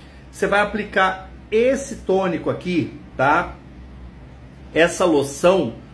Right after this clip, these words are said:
no couro cabeludo e não precisa enxaguar. Aplicou no couro cabeludo, dá uma massageada e deixa agindo, não enxágua, tá? Tá vendo, ó? Proteção solar,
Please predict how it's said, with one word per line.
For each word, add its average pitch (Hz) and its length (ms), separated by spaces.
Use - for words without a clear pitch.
no 180 220
couro 240 400
cabeludo 143 680
e 226 120
não 240 260
precisa 233 420
enxaguar. 214 640
Aplicou 233 480
no 262 120
couro 220 300
cabeludo, 196 920
dá 165 180
uma 202 140
massageada 180 1120
e 240 300
deixa 233 400
agindo, 220 480
não 170 240
enxágua, 226 600
tá? 220 340
Tá 139 80
vendo, 190 300
ó? 107 200
Proteção 214 640
solar, 147 680